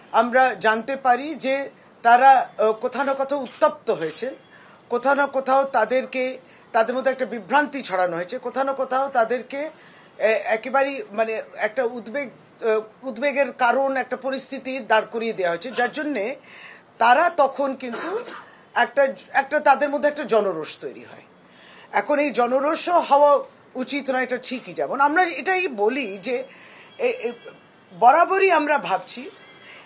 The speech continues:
যে বাংলার ক্ষেত্রে একটা চিত্র,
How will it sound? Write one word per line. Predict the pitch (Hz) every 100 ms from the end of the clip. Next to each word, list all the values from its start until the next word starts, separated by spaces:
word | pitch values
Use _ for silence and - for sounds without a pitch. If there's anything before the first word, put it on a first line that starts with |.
| - 208
যে | 180 285 294 302 302 - _ 175 156
বাংলার | 196 233 294 359 381 349
ক্ষেত্রে | - 269 - - 320 240 269 156 -
একটা | 220 247 - 330 -
চিত্র, | - 311 - 320 320 330 330